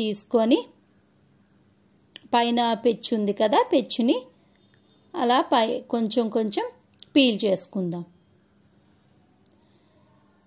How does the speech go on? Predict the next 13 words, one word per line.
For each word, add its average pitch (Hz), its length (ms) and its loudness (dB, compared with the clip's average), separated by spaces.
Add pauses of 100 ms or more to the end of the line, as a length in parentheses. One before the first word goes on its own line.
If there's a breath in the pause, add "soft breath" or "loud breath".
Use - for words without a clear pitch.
(800)
నెక్స్ట్ 240 360 -2 (920)
వెర్టికల్గా 240 640 4
ఒక 440 140 2 (100)
పెద్ద 214 240 2 (1400)
నైఫ్తో 226 640 0 (240)
ఘాటు 208 340 4
పెట్టుకొని 226 540 2 (140)
లోపల 247 360 6 (220)
సీడ్స్ 226 380 0
అన్నీ 214 280 0
కూడా 226 220 4 (140)
బయటకు 214 360 2
తీసేసుకుందాం. 190 760 -2